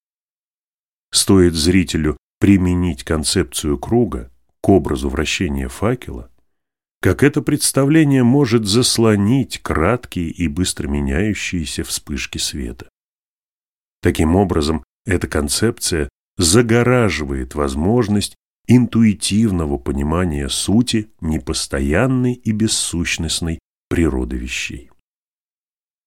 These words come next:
Когда кадры кинопленки проносятся перед дорожкой света, зрители видят на экране серию образов, быстро возникающих и исчезающих, которые создают иллюзию подвижного изображения.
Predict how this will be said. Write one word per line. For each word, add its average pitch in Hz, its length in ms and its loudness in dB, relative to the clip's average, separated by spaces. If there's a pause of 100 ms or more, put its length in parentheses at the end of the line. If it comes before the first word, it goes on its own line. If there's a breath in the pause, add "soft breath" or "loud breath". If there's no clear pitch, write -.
(580)
Когда 101 340 4
кадры 147 400 0
кинопленки 110 720 0
проносятся 87 760 -2
перед 90 320 -2
дорожкой 90 520 0
света, 104 720 -2 (720)
зрители 104 600 4
видят 113 400 2
на 92 140 2
экране 110 440 2
серию 107 560 2
образов, 117 680 2 (200)
быстро 107 460 4
возникающих 101 1000 0
и 101 120 4
исчезающих, 104 1000 0 (280)
которые 101 380 2
создают 73 600 0
иллюзию 95 540 2
подвижного 101 680 0
изображения. 107 800 -4